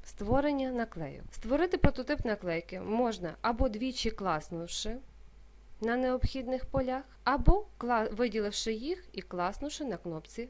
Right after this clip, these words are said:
вибору. Зокрема, в нашому прототипі наклейки ми хочемо мати прізвище, в цьому ж рядку ми хочемо мати ім'я. Для цього ми вже вибрали прізвище.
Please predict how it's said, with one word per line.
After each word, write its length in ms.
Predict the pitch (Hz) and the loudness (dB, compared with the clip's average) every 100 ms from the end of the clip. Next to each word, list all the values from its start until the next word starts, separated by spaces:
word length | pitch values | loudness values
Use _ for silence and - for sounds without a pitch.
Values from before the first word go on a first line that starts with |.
| - | -10
вибору. 420 | 190 170 151 - - - - | -6 -6 -8 -14 -16 -20 -16
Зокрема, 420 | 185 254 311 339 415 | -6 -2 2 4 4
в 60 | |
нашому 380 | 311 339 302 269 | 4 2 0 0
прототипі 640 | - 226 - 220 269 - | 0 2 2 2 0 2
наклейки 560 | 226 175 160 156 - - | 2 -2 -6 -10 -10 -4
ми 120 | 247 | -4
хочемо 440 | 294 330 294 277 | -2 -2 -2 -2
мати 380 | 240 165 151 - - | -2 -4 -8 -16 -4
прізвище, 640 | 262 240 202 220 - - | -2 -2 -4 -8 -8 -10
в 100 | - | -6
цьому 280 | - 359 359 | 0 4 4
ж 100 | 285 | 2
рядку 520 | 277 277 - 202 233 233 | -2 -4 -8 -10 -8 -8
ми 120 | 214 | -6
хочемо 460 | - 226 233 214 | -4 -6 -4 -4
мати 420 | 202 165 170 214 - | -4 -4 -6 -10 -8
ім'я. 460 | 262 277 233 165 - | -4 -4 -4 -6 -4
Для 140 | 214 262 | -2 -2
цього 420 | - 247 180 165 | -2 -4 -4 -6
ми 180 | 202 294 | -2 -2
вже 180 | 247 226 | -2 -4
вибрали 400 | 202 165 160 151 | -4 -4 -6 -6
прізвище. 720 | 160 147 165 180 - 214 | -4 -4 -8 -12 -10 -12